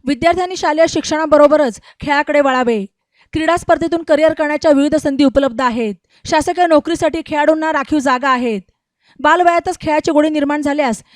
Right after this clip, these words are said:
त्यांचे आरोग्य सुदृढ आणि निरोगी राहण्यास मदत होणार असल्याचे प्राध्यापक संजय साठे यांनी सांगितले. सारसनगर येथील कैलासवासी दामोदर विधाते विद्यालयात वार्षिक क्रीडा मेळावा उत्साहात पार पडला.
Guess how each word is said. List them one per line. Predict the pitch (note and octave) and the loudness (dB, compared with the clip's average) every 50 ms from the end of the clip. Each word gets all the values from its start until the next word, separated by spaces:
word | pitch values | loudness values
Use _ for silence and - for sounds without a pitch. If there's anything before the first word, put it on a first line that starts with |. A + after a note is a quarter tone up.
| _ - | _ -4
त्यांचे | - D4+ D4+ - E4+ | -2 -2 0 2 2
आरोग्य | D#4 D4 D4+ D#4+ D#4 D#4 | 6 6 6 6 4 0
सुदृढ | - - C#4+ A3+ C4+ D4 C4 - - _ - _ | 0 0 0 2 2 2 0 0 -4 _ -14 _
आणि | - D#4 E4 | -4 -2 -2
निरोगी | E4+ D#4+ D#4 D#4 D#4+ D#4 | 0 2 2 2 2 2
राहण्यास | E4 D#4 D4+ D4+ D#4 - | 0 -2 -2 -2 -4 -4
मदत | D4 C#4+ C#4 D#4 D4+ | -4 0 0 0 2
होणार | D4+ C#4+ C#4+ C#4+ C#4+ | 0 0 0 0 -2
असल्याचे | C4+ - - C#4 C4+ B3+ - D4 B3 G#3 F#3+ _ _ _ - | -2 -4 -4 -6 -6 -4 -2 -4 -4 -4 -6 _ _ _ -4
प्राध्यापक | - C#4+ C#4+ A#3 D#4 D4+ E4 - | 0 0 2 2 2 0 0 0
संजय | - D#4 C#4+ C#4 D4+ | -2 -4 -2 0 -2
साठे | D4+ - D4 C#4 - D4 D4 | 0 0 -2 -2 -2 -2 -2
यांनी | C#4+ C4 C4+ | -2 -2 -4
सांगितले. | C4 - B3+ B3 B3 B3+ - B3 A#3 A3+ G#3+ G#3 G3 G3 _ _ _ _ _ _ _ _ _ _ _ _ _ _ | -4 -4 -4 -4 -4 -6 -6 -6 -6 -6 -6 -6 -10 -14 _ _ _ _ _ _ _ _ _ _ _ _ _ _
सारसनगर | - - D#4+ D4+ E4+ F4+ F4 F#4 F4 E4 F4 | -6 -2 0 2 2 0 0 -2 -4 -2 -2
येथील | F4 E4+ - F4 | -4 -4 -4 -6
कैलासवासी | F4 F4 E4 D#4 D#4+ E4 - F4 D#4+ - E4+ | -4 -2 -2 0 -2 -2 0 -2 -2 -2 -2
दामोदर | D4 D4 C#4 C#4+ D4+ D4+ E4 E4 | -2 -2 0 2 2 2 2 2
विधाते | D#4+ D#4+ C#4 D4+ D4+ E4 D#4 | 0 0 -2 -2 -2 -2 -6
विद्यालयात | D4 D4 A#3+ A#3+ C#4 C#4 D4 C#4+ C#4 B3 G#3+ F#3+ _ _ _ _ _ _ _ _ - | -8 -6 -4 -4 -4 -2 -2 -4 -4 -4 -6 -10 _ _ _ _ _ _ _ _ -8
वार्षिक | C4+ C#4 C#4+ C#4 - F4 - | -6 -4 -4 -4 -6 -8 -10
क्रीडा | - E4 D4+ D#4 D#4+ | -8 -6 -4 -4 -4
मेळावा | D#4 D#4 D4+ D4 D#4 | -4 -4 -2 0 2
उत्साहात | D#4+ D4 C#4 - - - D4 D4 _ - | 2 0 0 -2 -4 -4 -4 -4 _ -4
पार | C#4+ C4+ C4 | -4 -4 -4
पडला. | - C4+ B3+ A#3 B3 A#3 A3+ A3 | -4 -6 -6 -6 -6 -6 -6 -6